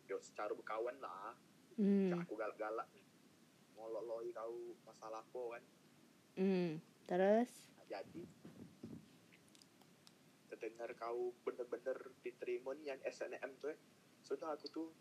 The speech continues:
Speaker 1: terkejut. Bukan terkejut karena tidak bisa cak kau, eh. Karena, ah, budak ini ku kenal cek ini, pacak lulus S N M.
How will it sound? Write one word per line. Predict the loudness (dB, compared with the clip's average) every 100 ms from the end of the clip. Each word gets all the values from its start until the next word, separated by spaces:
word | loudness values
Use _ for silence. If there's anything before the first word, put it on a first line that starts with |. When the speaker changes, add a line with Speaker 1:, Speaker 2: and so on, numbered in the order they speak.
| -20 -20 -20 -12
Speaker 1:
terkejut. | -4 -2 0 0 0
Bukan | -2 -4 -4
terkejut | -4 -2 0 0
karena | 0 -2 -2 -2 -4 -8 -18 -16 -10
tidak | -2 -2 -2
bisa | -6 -2 0
cak | 0 -2
kau, | -2 0 0
eh. | -2 -10 -20 -20 -20 -20 -10
Karena, | -6 -6 -6 -12 -16 -20 -18 -12
ah, | -12 -10
budak | -10 -6
ini | -6 -6 -10 -20 -20 -20 -20 -20 -20 -20 -20 -20 -20 -20 -20 -20 -20 -20 -10
ku | -4
kenal | -4 -2 -2 0
cek | 0
ini, | -2 -4 -10 -8
pacak | -8 -6 -6
lulus | -4 -6 -8
S | -10 -8
N | -8
M. | -6 -6